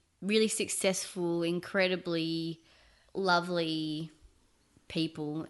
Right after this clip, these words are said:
very generous and warm. And, um, yeah, it was just,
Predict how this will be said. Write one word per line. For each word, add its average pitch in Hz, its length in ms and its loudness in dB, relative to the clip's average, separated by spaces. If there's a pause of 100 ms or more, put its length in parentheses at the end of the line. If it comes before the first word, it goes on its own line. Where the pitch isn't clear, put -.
very 170 220 2
generous 160 580 -2
and 160 320 -4
warm. 160 580 -4
And, 156 440 -4
um, 151 680 -4 (1200)
yeah, 185 560 2 (300)
it 170 100 -6
was 208 160 -2
just, - 380 -2